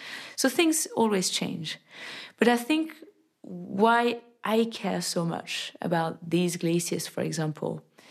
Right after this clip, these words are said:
is that they know, I know the value that they have. I know their worth. I know the impact they're having today on local populations, on their agriculture, on their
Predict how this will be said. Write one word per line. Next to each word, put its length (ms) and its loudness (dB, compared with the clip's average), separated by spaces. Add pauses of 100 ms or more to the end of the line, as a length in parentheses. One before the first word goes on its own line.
(360)
is 180 4
that 280 2
they 260 6
know, 520 4
I 180 6
know 160 6
the 140 6
value 460 2
that 140 0
they 120 2
have. 440 -6 (640)
I 200 4
know 280 6
their 320 4
worth. 540 2
I 80 2
know 160 6
the 260 0
impact 520 4
they're 120 2
having 500 0
today 720 2 (520)
on 340 0
local 420 0
populations, 960 -2
on 160 2
their 240 2
agriculture, 680 -4
on 180 -2
their 240 -2